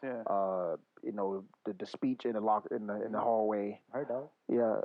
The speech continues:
Speaker 1: <laughs>
Speaker 2: yeah.
Speaker 1: Hurt, though.
Speaker 2: Yeah, but
Speaker 1: Wait,
Speaker 2: I'm
Speaker 1: wait,
Speaker 2: hurt.
Speaker 1: Joaquin said
Speaker 2: I'm hurt.
Speaker 1: dominate.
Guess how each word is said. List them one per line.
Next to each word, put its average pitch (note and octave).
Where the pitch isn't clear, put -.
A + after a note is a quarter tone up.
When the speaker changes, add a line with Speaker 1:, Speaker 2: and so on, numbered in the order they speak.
Speaker 1:
<laughs> -
Speaker 2:
yeah. B2+
Speaker 1:
Hurt, B3+
though. A3
Speaker 2:
Yeah, C#3
but B2
Speaker 1:
Wait, F3
Speaker 2:
I'm C#3+
Speaker 1:
wait, A3
Speaker 2:
hurt. G4+
Speaker 1:
Joaquin D#4
said -
Speaker 2:
I'm D#3
hurt. C4+
Speaker 1:
dominate. A#3+